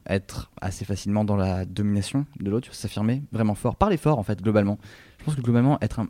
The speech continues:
mec, pour les autres, c'est vraiment parler fort et avant tout le monde et beaucoup. Et, mais pour moi, en fait, je sais pas, parce que moi, ça correspond pas à, à la façon dont je vis le fait d'être un mec, en fait. Mais ma définition est, est en cours de ré-, de réflexion, c'est-à-dire que je me mets juste en antagonisme par rapport à, à des valeurs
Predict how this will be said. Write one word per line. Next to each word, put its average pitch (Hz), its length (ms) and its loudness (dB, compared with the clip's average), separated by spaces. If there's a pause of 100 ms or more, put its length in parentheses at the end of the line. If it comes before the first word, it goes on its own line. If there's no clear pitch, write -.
mec, 120 320 2
pour 104 160 -2
les 110 80 2
autres, 139 100 -2
c'est 104 100 -4
vraiment 123 280 0
parler 110 260 0
fort 127 460 2 (120)
et 98 220 0
avant 104 220 0
tout - 100 -4
le 107 80 4
monde 117 260 4
et 98 80 2
beaucoup. 98 320 0 (920)
Et, 95 1000 2 (100)
mais 113 140 4
pour 120 200 2
moi, 170 100 4
en 175 40 0
fait, 143 140 4
je 117 60 0
sais 135 120 -2
pas, 208 100 4
parce - 120 -4
que 113 80 0
moi, 131 120 4
ça - 120 -4
correspond 107 340 -2
pas 156 220 4
à, 101 200 2 (760)
à 92 80 -6
la 90 100 -2
façon 120 240 0
dont 104 120 0
je 95 160 0
vis 110 240 0
le 120 80 2
fait 123 200 0
d'être 90 300 -6
un 90 100 0
mec, - 360 -2 (320)
en - 60 -10
fait. - 320 -10 (120)
Mais 127 120 12
ma 135 80 12
définition 139 440 4
est, 107 360 0 (340)
est 113 160 -4
en 110 60 0
cours 143 180 -2
de 127 80 2
ré-, 110 160 4
de 110 80 2
réflexion, 127 380 2
c'est-à-dire 107 220 0
que 104 60 -8
je 110 60 -4
me 107 140 4
mets 113 100 8
juste 139 240 4
en 117 100 6
antagonisme 110 840 4
par 92 160 -2
rapport 123 340 2
à, 107 100 2
à 92 480 0
des 90 120 -4
valeurs 117 400 4